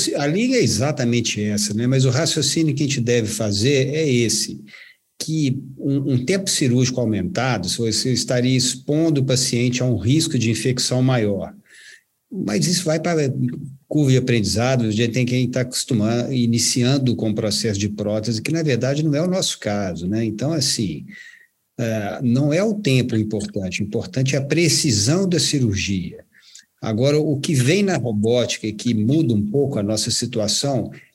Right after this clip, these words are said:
e na verdade todos nós temos que bater no, na, a mão no peito e falar, "Isso é, é problema nosso, não é do paciente." Porque, pelo menos no meu hospital, para se fazer duas robóticas é uma luta.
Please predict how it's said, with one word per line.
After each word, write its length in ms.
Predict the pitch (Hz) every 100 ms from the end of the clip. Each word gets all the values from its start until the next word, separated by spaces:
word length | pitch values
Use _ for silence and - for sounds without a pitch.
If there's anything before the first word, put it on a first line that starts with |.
| -
e 60 |
na 140 | 123 135
verdade 480 | 123 113 127 120 113
todos 340 | - 185 147
nós 300 | 131 135 131
temos 160 | 131 123
que 100 | 117
bater 320 | 113 - 120
no, 220 | 110 107
na, 120 | 110 107 110
a 40 |
mão 140 | 110
no 120 | 113 107
peito 300 | 107 156 139
e 20 |
falar, 280 | 135 127 113
"Isso 280 | 143 -
é, 680 | 196 208 202 180 139 127 - - _ _ -
é 60 |
problema 420 | 117 123 123 180 277
nosso, 680 | 254 165 147 123 - 104
não 120 | 110
é 80 | 147
do 140 | 196 214
paciente." 880 | 240 - 180 131 92 82 - - - - - _ -
Porque, 520 | 127 117 - 139 131
pelo 260 | 113 123 117
menos 200 | 135 135
no 60 | 135
meu 200 | 131 135
hospital, 500 | 127 - - 131 180
para 100 | -
se 100 | -
fazer 340 | 175 131 131
duas 260 | 127 131 110
robóticas 540 | 107 104 135 131 160
é 40 |
uma 120 | 202 254
luta. 360 | 139 104 -